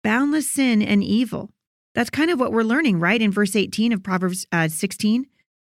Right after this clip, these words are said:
Pride goes before what? Destruction.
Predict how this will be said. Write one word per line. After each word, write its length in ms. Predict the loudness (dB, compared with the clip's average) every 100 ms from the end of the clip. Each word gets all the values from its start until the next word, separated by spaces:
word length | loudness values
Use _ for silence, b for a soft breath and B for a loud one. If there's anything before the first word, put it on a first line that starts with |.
| _ _ _
Pride 340 | 0 2 2 2
goes 280 | 0 0
before 360 | -2 -4 -2 -4
what? 320 | -2 -4 -4 -10 _ _ _ _ _
Destruction. 1120 | -8 -6 -8 -12 -14 -10 -10 -8 -8 -6 -10